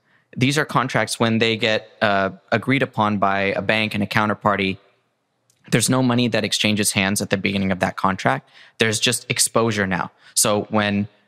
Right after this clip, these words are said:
rates move or when currencies move, then that contract has a mark-to-market loss or gain for the bank, right? They wrote so many contracts during the two thousands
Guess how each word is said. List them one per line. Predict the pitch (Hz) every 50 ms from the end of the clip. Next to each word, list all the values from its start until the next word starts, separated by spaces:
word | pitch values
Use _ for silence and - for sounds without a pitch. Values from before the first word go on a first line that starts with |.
| _ -
rates | 110 110 113 - - -
move | 123 131 131 127 127 127 120 117 - - _
or | 113 107 101 101 101 101
when | 87 104 101
currencies | 101 - - 123 117 113 107 - 113 107 98 -
move, | 120 131 135 135 131 131 127 - - _ - - - _ _
then | - 107 113 110 107 104 98
that | 113 113 113 -
contract | - - - 113 120 120 - 120 113 - -
has | - 107 98
a | 107
mark-to-market | 104 101 98 98 - - - 104 98 98 95 - 104 82 -
loss | - 110 113 117 113 117 113 - - -
or | - 113 107 98
gain | 98 107 107 104 101 101 98 95 95 101 - _ _ _ _ _ _
for | _ - 110 101
the | 95 101
bank, | 95 95 92 95 - - - - _ _ _ _ _ _ _ _ _ _
right? | - 110 123 131 - - - _ - - _ _ _ _ _ _ _ _ _ _ _ -
They | 120 117 127 135 151 175 180 151 117 -
wrote | 120 117 120 123 127 - - -
so | - - - - - 123 131
many | 135 139 135 135 127 110
contracts | - - - 104 101 104 - - 135 156 - - - - - -
during | 95 104 120 113 113 104
the | 107
two | - - - - 123
thousands | 113 - 101 98 98 107 113 - 143 156 170 170 - - - -